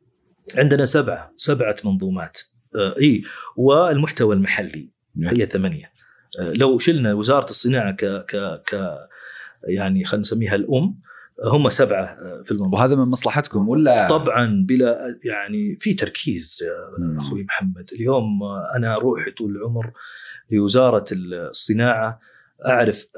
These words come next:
Speaker 1: أنا لما أنا أروح لوزارة الصناعة أعرف ماذا أريد من وزارة الصناعة.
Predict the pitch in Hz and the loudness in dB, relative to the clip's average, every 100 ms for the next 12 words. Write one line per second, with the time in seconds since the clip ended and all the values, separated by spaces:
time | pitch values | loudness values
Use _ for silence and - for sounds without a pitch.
0 | - 135 113 107 113 120 123 160 - 117 | -4 0 2 2 0 2 4 4 4 2
1 | 139 - 135 127 - 127 117 - 127 139 | 0 0 -2 -2 0 0 0 0 0 2
2 | 247 110 147 151 107 98 92 - - 69 | 2 2 2 2 0 -2 -4 -4 -6 -8
3 | 62 - | -14 -18